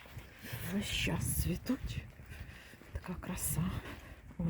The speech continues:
тут водозбори взагалі і білі, і отакі якісь двокольорні. Ці дуже гарні. І фіолетові,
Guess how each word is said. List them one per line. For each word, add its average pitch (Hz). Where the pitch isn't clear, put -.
тут -
водозбори 165
взагалі 156
і 175
білі, 156
і 165
отакі 165
якісь -
двокольорні. 165
Ці 147
дуже 156
гарні. 156
І 185
фіолетові, 160